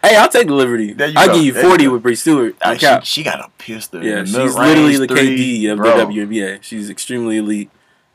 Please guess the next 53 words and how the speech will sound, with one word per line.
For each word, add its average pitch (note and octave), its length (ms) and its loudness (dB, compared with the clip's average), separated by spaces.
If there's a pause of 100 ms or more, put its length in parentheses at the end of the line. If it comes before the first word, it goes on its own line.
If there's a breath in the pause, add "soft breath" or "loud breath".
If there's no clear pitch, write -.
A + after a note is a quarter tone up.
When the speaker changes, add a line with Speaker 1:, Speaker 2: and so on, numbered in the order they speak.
(100)
Speaker 1:
extremely A#2+ 520 -2
efficient. A2 540 -4 (160)
Um, G2+ 240 -10
K D3 180 0
D C#3 200 0
actually, A#2+ 360 -2
like, G#2+ 300 -4 (360 soft breath)
he's F#3+ 120 -4
been F#3 100 0
calling D#3 300 2
shit G2 160 -8
lately. G2 260 -8
So G#2 340 -6 (100)
on A#2 120 -4
his A#2+ 100 -4
podcast, A#2+ 540 0
he A2+ 80 -14
said A#2 400 -2 (680)
the A2 420 -4
N C3 80 -2
B B2 160 -2
A B2 100 4
should G#2 220 -12
do, A2+ 300 -6
like, G2+ 220 -6
a G#2 60 -8
different A2+ 420 -6
all-star, G#2+ 560 -2
like, G2+ 220 -6
selection G#2+ 440 -6
of G2+ 100 -10
the F#2+ 80 -12
teams. B2 520 -10
Speaker 2:
Mm-hmm. G#2 220 -12 (380)
Speaker 1:
Two D3 140 2
or C#3 60 0
three B2+ 160 -2
weeks B2 180 -4
later, B2+ 520 2
they G#2+ 120 -6
did G#2 220 -2
the G2+ 260 -10 (160)
different A2+ 220 -6
selection G2+ 340 -8
of F#2+ 100 -8
the - 60 -18
teams. G#2+ 280 -8
So G#2+ 80 -10
now G#2 120 -2
they G2+ 140 -4
doing G#2 240 -6
it, G2 80 -10
like, F#2 220 -14